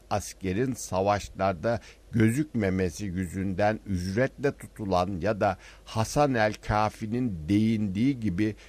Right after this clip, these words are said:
zorla savaşa sürülen kişilerin masraflarına bile para yetiştirecek güçte olmadığından Yeniçeriliğe yeni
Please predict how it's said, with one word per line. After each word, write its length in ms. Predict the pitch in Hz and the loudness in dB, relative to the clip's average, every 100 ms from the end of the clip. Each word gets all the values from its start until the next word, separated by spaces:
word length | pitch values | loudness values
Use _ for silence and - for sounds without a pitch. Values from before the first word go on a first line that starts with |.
| - 95 | -18 -6
zorla 580 | 90 135 160 143 120 | 4 8 10 8 6
savaşa 580 | 107 - 101 104 95 127 | 0 -2 0 0 0 -6
sürülen 580 | - 110 95 104 104 104 | -8 -8 -8 -2 0 0
kişilerin 680 | 92 104 90 107 104 98 107 | -4 -10 -8 -4 -2 -2 -2
masraflarına 1120 | 98 98 - - 98 - 107 104 120 139 113 | 0 -2 -2 -2 -4 -4 -6 -4 -2 -2 0
bile 200 | 107 104 - | 0 0 -2
para 240 | 98 101 | -2 0
yetiştirecek 920 | 113 95 92 95 90 - 92 82 107 101 - | 0 -2 -4 -8 -14 -6 -6 -2 -4 -6 -8
güçte 440 | 101 - - 110 - - | -8 -8 -6 -2 -2 -2
olmadığından 1080 | 117 127 107 87 73 87 85 80 78 117 139 - - | 0 0 2 0 -2 -4 -2 -2 0 0 -2 -12 -10
Yeniçeriliğe 1000 | 92 110 147 156 - 104 92 92 92 95 | 0 2 2 -2 -4 -4 -2 -4 -2 0
yeni 340 | 95 87 95 | -2 -2 -2